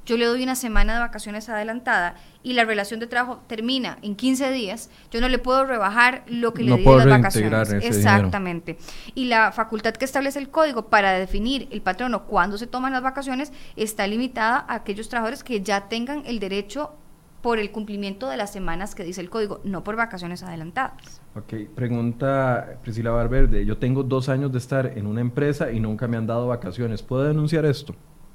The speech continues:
Speaker 1: Sí, totalmente, es un derecho laboral que está siendo incumplido porque tendría derecho a las vacaciones después de haber cum-,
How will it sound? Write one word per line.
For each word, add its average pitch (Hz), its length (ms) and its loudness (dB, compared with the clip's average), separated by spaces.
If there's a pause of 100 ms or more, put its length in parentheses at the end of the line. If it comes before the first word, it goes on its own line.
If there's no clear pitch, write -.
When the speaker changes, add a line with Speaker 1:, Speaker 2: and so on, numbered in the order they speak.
(200)
Speaker 1:
Sí, - 260 -14 (1500)
totalmente, 190 640 -10
es 196 120 -16
un 208 100 -8
derecho 196 280 -8
laboral 180 340 -6
que 196 60 -14
está 180 360 -10 (440)
siendo 208 500 -6
incumplido 226 720 -6
porque 170 400 -14 (1120)
tendría 196 360 -4
derecho 214 360 -2
a - 20 -6
las 233 120 -2
vacaciones 233 420 -4
después 247 260 -8
de 214 80 -6
haber 208 220 -4
cum-, 233 200 -8